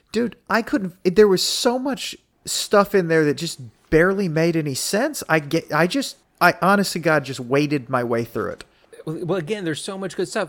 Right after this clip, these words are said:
Speaker 2: Uh, the, the
Speaker 1: I,
Speaker 2: fact,
Speaker 1: ag-, again,
Speaker 2: I, I think this
Speaker 1: I don't think that word means what you think it means.
Speaker 2: It does. Uh, but, well, according to me, it's good.
Speaker 1: Yeah, I
Speaker 2: Black
Speaker 1: know.
Speaker 2: Panther being king and, and Storm being his queen. I think
Speaker 1: Yes.
Speaker 2: that predates any of the stuff that came later where
Speaker 1: That
Speaker 2: she
Speaker 1: might.
Speaker 2: becomes his queen.
Speaker 1: Yeah, and I have no
Speaker 2: It's
Speaker 1: problem with that. I,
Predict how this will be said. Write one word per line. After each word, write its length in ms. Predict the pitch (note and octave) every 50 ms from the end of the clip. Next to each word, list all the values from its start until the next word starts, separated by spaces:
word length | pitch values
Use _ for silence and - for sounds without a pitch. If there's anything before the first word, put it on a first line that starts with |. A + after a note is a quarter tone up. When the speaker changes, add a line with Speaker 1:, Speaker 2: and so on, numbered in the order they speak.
| - C#3
Speaker 2:
Uh, 200 | C#3+ B2+ C#3+ C#3
the, 60 | C#3
the 200 | D#3+ D3 D#3+ D#3+ D#3 -
Speaker 1:
I, 160 | E3+ F3 F#3
Speaker 2:
fact, 200 | F3+ G3 F#3+ G3
Speaker 1:
ag-, 140 | G#3 G3+ A3+
again, 220 | G#3+ - A#3+ A#3+
Speaker 2:
I, 40 | B3+
I 40 | B3
think 140 | C4 A3
this 100 | A3 A#3
Speaker 1:
I 80 | G3 G3+
don't 280 | F3 A3 A3+ B3 A3+ -
think 200 | - B3 A3 -
that 160 | A#3+ A3+ -
word 260 | G3+ G#3+ A3 G#3+ F3+
means 240 | G3+ A3 G#3+ F3+ -
what 160 | G3+ - -
you 60 | F#3+
think 260 | F3 - A#3 C4 -
it 100 | - -
means. 440 | C3+ C3 - - - - - - - _ _ -
Speaker 2:
It 220 | - D#3+ C#3+ B2
does. 480 | D#3+ F3 A3+ B3 D3 A2+ - - - -
Uh, 140 | D#3+ D3+ D3+
but, 220 | C#3+ D3 E3+ E3+
well, 100 | D3+ D#3+
according 200 | D3 - F#3+ F3+
to 60 | E3+
me, 140 | E3 F#3+ F#3+
it's 180 | E3 C#3 - -
good. 200 | - A#2+ G#2+ - - - _ _ -
Speaker 1:
Yeah, 160 | - D#3 D3
I 60 | C#3
Speaker 2:
Black 100 | C3 A#2+
Speaker 1:
know. 60 | G2+
Speaker 2:
Panther 600 | F#3+ F#3+ F3+ D#3 F#3+ F3+ F3 F3 F3 F3 E3+ -
being 380 | D#3 D3 E3+ E3+ E3+ E3+ E3+ D#3+
king 420 | C#3+ - F#3+ F3+ E3+ F3 E3+ E3+
and, 240 | E3 D#3 D3+ D3+ E3
and 160 | E3+ D3+ C#3
Storm 300 | - - E3+ E3 D#3+ D#3+
being 160 | E3 D#3+ D#3
his 120 | D#3 D3 -
queen. 440 | - G#3+ G#3+ F#3 C3 A2 G#2+ G#2+ -
I 120 | - B2+ C3+
think 160 | C#3 C#3 C3
Speaker 1:
Yes. 120 | E3 D3
Speaker 2:
that 80 | - F3
predates 280 | E3+ D#3+ E3 D#3+ D#3 F3
any 140 | E3+ F#3+ A3
of 80 | G#3+ E3
the 60 | D3
stuff 200 | - - D3 A#2
that 100 | A#2 A#2+
came 200 | - - C3 A#2
later 220 | A2+ A2+ A2 G#2+ G#2+
where 160 | G#2 A#2 A#2
Speaker 1:
That 140 | - D#4+ D#4+
Speaker 2:
she 20 | B3
Speaker 1:
might. 200 | F3 C3+ A#2+ A2
Speaker 2:
becomes 280 | - - B2 A2+ G2 A#2
his 120 | G#2+ -
queen. 220 | - - A2 -
Speaker 1:
Yeah, 240 | F#3 G#3+ G#3 E3+ D3
and 180 | D#3 F3+ F3 F3
I 120 | F3 F3+
have 180 | F#3+ F#3 F3+ D3+
no 100 | D#3+ D#3
Speaker 2:
It's 80 | C#3+
Speaker 1:
problem 260 | - G3 G3 F#3 D3+ C3
with 120 | C3 B2+
that. 280 | D#3+ E3 D#3 C#3 - -
I, 300 | D3+ D3+ D3+ D3+ B2+